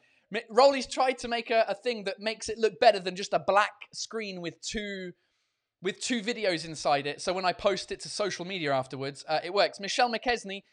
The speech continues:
you're up. Let's, um, let's just see, uh, what the situation is before I actually get the little overlay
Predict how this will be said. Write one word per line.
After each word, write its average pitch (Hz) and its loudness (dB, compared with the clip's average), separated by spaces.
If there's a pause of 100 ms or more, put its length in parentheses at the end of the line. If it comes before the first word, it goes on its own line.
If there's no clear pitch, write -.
(140)
you're 190 6
up. - 6
Let's, 190 -4
um, 175 2 (1040)
let's 185 0
just - -8
see, 160 -6 (960)
uh, 151 2
what 190 -6
the 165 -12
situation 170 -6
is 135 -10
before 170 -4
I 160 2
actually 165 -6
get 147 -8
the 160 -6
little 170 -8
overlay 139 0